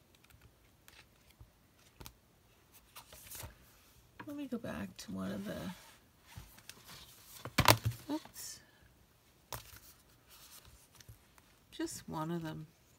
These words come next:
I'm going back to the squad goals one and see if I can find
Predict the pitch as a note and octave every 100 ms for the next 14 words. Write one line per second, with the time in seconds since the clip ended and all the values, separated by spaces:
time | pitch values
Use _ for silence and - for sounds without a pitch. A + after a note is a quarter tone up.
0 | - - - - - - B3 A3 G#3+ G#3+
1 | G3+ F#3+ F#3 F3+ F3+ - - - F3+ E3+
2 | E3 E3 D#3 D3 D3 - - F3 D#3 D#3
3 | - - D3 D3 C3 C3 - - - -
4 | - - - - E2 D#2 C#2 C#2+ G#2 -
5 | - - - - - - - - - -
6 | - - E3+ E3 D#3+ D#3+ D#3+ D3+ D#3 D3+
7 | - - D3+ - D3 D3+ C#3 - D#3 D3
8 | C#3+ C#3+ C#3+ C#3+ C#3+